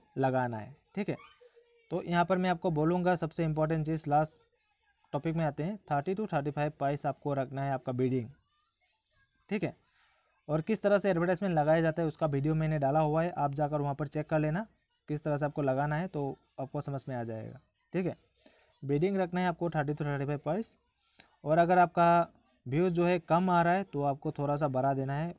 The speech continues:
उसके हिसाब से। आप अगर थर्टी रख रहे हो तो भाई थर्टी फ़ाइव कर देना, ठीक है। थर्टी रख रहे हो तो थर्टी में अगर व्यूज़ कम आ रहा है तो आपको थर्टी फ़ाइव कर देना है, ठीक है। अगर थर्टी फ़ाइव में भी नहीं हो रहा तो फ़ोर्टी भी जाना पड़ेगा आपको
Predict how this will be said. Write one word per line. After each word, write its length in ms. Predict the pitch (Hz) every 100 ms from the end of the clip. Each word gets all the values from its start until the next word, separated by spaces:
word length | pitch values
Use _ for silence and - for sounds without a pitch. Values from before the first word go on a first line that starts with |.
| _
उसके 200 | 135 -
हिसाब 220 | 127 117
से। 160 | - 135 - -
आप 140 | 143
अगर 140 | 143 147
थर्टी 280 | 147 143 175
रख 140 | 175
रहे 120 | 165
हो 60 | 170
तो 80 | 165
भाई 160 | 160
थर्टी 200 | 156 147
फ़ाइव 160 | 143 151
कर 160 | 151 151
देना, 200 | 147 170 - _ _ _ _ _ _ _ _ _ _ _ _ _ _
ठीक 140 | 175 175
है। 100 | 127 - _
थर्टी 260 | 139 143
रख 160 | 180 175
रहे 100 | 170
हो 60 | 170
तो 120 | 175
थर्टी 240 | 156 147
में 120 | 170 170
अगर 160 | 165
व्यूज़ 280 | 147 147 165
कम 200 | 156 160
आ 80 | 160
रहा 120 | 160
है 60 | 156
तो 120 | 160
आपको 200 | 151 156
थर्टी 200 | 139 135
फ़ाइव 160 | 143 139
कर 160 | 131
देना 200 | 117 117
है, 80 | 160 - _ _ _ _
ठीक 140 | 202 190
है। 100 | 123 _ _ _ _ _ -
अगर 180 | 131 131
थर्टी 200 | 139 143
फ़ाइव 160 | 160
में 80 | 165
भी 80 | 180
नहीं 120 | 175
हो 60 | 170
रहा 120 | 165
तो 80 | 170
फ़ोर्टी 280 | - 131 147
भी 100 | 160
जाना 220 | 135 131
पड़ेगा 300 | 127 123 127
आपको 240 | 120 -